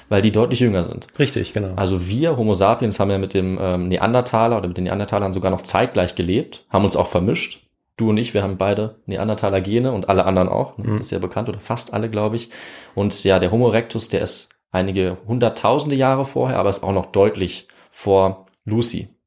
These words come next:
Speaker 1: also
Speaker 2: Ja.
Speaker 1: vor dem Australopithecus afarensis. Ja, und dank Lucy konnte über diese neu entdeckte Spezies jetzt auch einiges herausgefunden werden, weil es ja ihre Zähne gab. Ihren Schädel, Arme, Beine, Hüfte,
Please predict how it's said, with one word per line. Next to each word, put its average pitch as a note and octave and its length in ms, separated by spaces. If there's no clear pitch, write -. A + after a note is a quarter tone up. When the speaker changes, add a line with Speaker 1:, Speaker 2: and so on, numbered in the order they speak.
Speaker 1:
also F2 160
Speaker 2:
Ja. - 40
Speaker 1:
vor F#2 160
dem F#2 160
Australopithecus F#2+ 1300
afarensis. F2+ 880
Ja, G2+ 140
und A2 360
dank A#2+ 180
Lucy C3 300
konnte A#2+ 260
über C3 240
diese G#2 300
neu G2 340
entdeckte A2+ 380
Spezies A#2 480
jetzt - 180
auch - 160
einiges C3+ 380
herausgefunden F#2 640
werden, F2+ 340
weil F#2 260
es B2 120
ja G#2 60
ihre F#2+ 240
Zähne D3 400
gab. - 260
Ihren A2+ 220
Schädel, A2 500
Arme, A2 320
Beine, G2+ 420
Hüfte, A#2+ 460